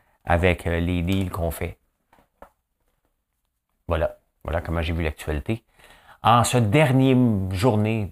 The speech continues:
du mois de mars, j'ai hâte de voir si je vais avoir un bon mois. Tu sais. Toujours important. Là, demain, on recommence un nouveau mois. C'est comme ça, hein, c'est toujours à recommencer.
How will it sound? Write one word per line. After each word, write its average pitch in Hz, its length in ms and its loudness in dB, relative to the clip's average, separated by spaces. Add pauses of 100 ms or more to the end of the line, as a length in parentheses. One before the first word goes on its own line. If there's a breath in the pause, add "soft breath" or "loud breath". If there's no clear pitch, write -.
(120)
du 95 80 -8
mois 90 300 -2
de 82 80 -4
mars, - 760 -6 (300)
j'ai 80 80 -4
hâte 98 80 -2
de 95 80 0
voir 92 220 -2
si - 100 -14
je 85 60 -8
vais 76 100 -6
avoir 82 160 -4
un 78 140 -6
bon 78 220 -4
mois. 80 260 -10 (420)
Tu - 120 -10
sais. - 80 -14 (1120 loud breath)
Toujours 92 300 2
important. 76 460 0 (200)
Là, 107 180 0
demain, 92 280 0
on 90 60 -2
recommence 80 400 -2
un 82 80 -6
nouveau 73 300 -4
mois. 57 340 -10 (160)
C'est - 160 -10
comme 90 180 -4
ça, 104 200 -6 (160)
hein, 101 140 -4
c'est 90 160 -8
toujours 92 260 -2
à 78 120 0
recommencer. 95 720 -4